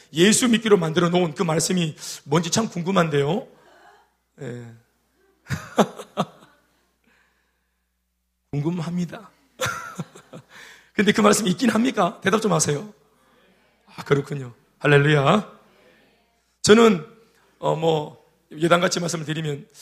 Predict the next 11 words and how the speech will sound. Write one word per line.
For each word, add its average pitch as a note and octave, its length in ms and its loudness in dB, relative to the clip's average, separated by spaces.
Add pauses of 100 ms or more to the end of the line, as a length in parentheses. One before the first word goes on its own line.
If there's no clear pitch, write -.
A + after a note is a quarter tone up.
(140)
제 F3 160 0
인생에 E3+ 600 -2 (300)
빛이 G3 260 0
되었던 F3 340 2
말씀은, D#3 480 -4 (340)
어, C3+ 500 -10 (240)
뭐, C3+ 240 -12
제가 D3+ 300 -6
알려드린 E3 380 -2
분도 D3 200 -8
계시지만 C#3 540 -6